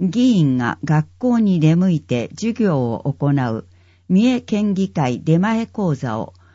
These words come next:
学校からの申し込みを受けて実施しています。六月から七月までに実施した県内の小学校五校での様子をお伝えします。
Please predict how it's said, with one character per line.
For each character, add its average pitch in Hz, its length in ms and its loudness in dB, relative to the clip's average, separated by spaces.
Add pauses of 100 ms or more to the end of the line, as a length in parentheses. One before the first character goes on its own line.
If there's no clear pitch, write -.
(160)
学 165 300 0
校 262 220 -2
か 247 140 -4
ら 202 140 0
の 143 140 2
申 175 280 0
し - 80 -14
込 208 140 -4
み 180 220 2
を 156 100 0
受 160 240 -2
け - 60 -10
て - 260 -6
実 135 460 -2
施 - 20 0
し - 140 -10
て 131 160 0
い 110 100 2
ま 101 160 0
す。 - 220 -14 (680)
六 190 300 0
月 247 300 0
か 156 160 0
ら 123 240 -2
七 - 300 -6
月 233 320 0
ま 160 160 2
で 143 160 0
に 120 340 -2
実 143 360 -2
施 165 40 -2
し - 140 -10
た 143 200 0
県 247 320 0
内 139 240 2
の 113 280 -2
小 208 280 -2
学 208 220 -2 (120)
校 117 320 -6 (300)
五 247 180 0
校 185 300 -2
で 151 140 -2
の 120 260 -2
様 147 240 2
子 143 220 -6
を 131 220 -4
お 151 80 -2
伝 139 380 -2
え 127 60 -2
し 110 200 -8
ま 95 140 -4
す。 - 220 -20